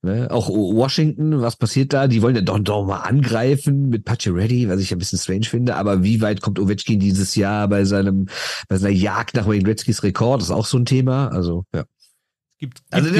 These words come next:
Speaker 2: genug
Speaker 1: ist das Problem, weißt du, wenn jetzt vierunddreißig Teams da sind,
Speaker 2: Ja.
Speaker 1: wie sollen wir das denn noch abdecken?
Speaker 2: Ja, ja.
Speaker 1: Ne? Also, das ist
Speaker 2: Aber
Speaker 1: alles viel zu viel.
Speaker 2: lass uns dann doch einfach auch mal in den zehn Minuten Eishockey, ähm, so einen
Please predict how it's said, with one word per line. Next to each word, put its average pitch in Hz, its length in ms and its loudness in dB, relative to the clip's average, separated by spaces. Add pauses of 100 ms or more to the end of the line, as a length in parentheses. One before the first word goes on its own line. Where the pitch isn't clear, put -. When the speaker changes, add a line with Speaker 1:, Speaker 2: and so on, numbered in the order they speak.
Speaker 2:
genug 254 120 4
Speaker 1:
ist 226 80 -2
das 262 120 -2
Problem, 254 220 2
weißt 226 140 0
du, 214 40 0
wenn 214 80 2
jetzt 202 160 -2
vierunddreißig 123 520 -2
Teams 120 240 -2
da 117 200 -4
sind, 190 200 -4
Speaker 2:
Ja. 143 100 -6
Speaker 1:
wie 135 60 0
sollen 190 120 2
wir - 20 0
das 214 120 -2
denn 311 120 0
noch 131 100 0
abdecken? 107 320 -8
Speaker 2:
Ja, 113 80 -4
ja. 117 220 -6
Speaker 1:
Ne? 135 160 -4
Also, 110 180 0
das - 160 -8
ist - 160 -4
Speaker 2:
Aber 165 160 4
Speaker 1:
alles 190 160 2
viel 214 180 -2
zu 226 140 -4
viel. 214 340 -4
Speaker 2:
lass 208 200 2
uns 214 100 -2
dann 202 160 0
doch 196 160 0
einfach 196 300 -2
auch 180 160 0
mal 175 460 2 (180)
in 208 100 -2
den 190 140 0
zehn 196 160 2
Minuten 180 320 -2
Eishockey, 131 680 0 (160)
ähm, 113 520 -4
so 120 100 -2
einen 117 160 -4